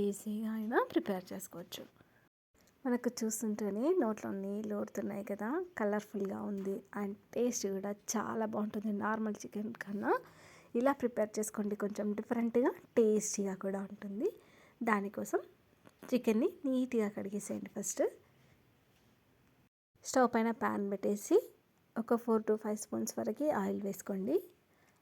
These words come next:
ఆయిల్ వేడైన తర్వాత షాజీరా వన్ స్పూన్, బిర్యానీ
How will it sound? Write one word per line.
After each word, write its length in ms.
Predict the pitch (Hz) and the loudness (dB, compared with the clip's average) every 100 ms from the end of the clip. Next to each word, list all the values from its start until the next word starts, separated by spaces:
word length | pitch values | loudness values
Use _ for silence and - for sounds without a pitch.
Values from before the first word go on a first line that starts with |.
| - 220 | -2 2
ఆయిల్ 140 | 220 202 | 4 4
వేడైన 260 | 190 196 208 | 2 0 -4
తర్వాత 280 | 196 196 208 330 - - | -6 -6 0 0 0 -4
షాజీరా 480 | 214 202 190 190 214 208 | -4 -2 -2 -2 -2 -4
వన్ 100 | 208 - | -6 -6
స్పూన్, 260 | 220 302 359 - _ _ _ _ _ _ _ _ _ _ _ _ _ _ 226 | 0 0 0 -8 _ _ _ _ _ _ _ _ _ _ _ _ _ _ 4
బిర్యానీ 440 | 214 208 202 196 | 6 8 6 2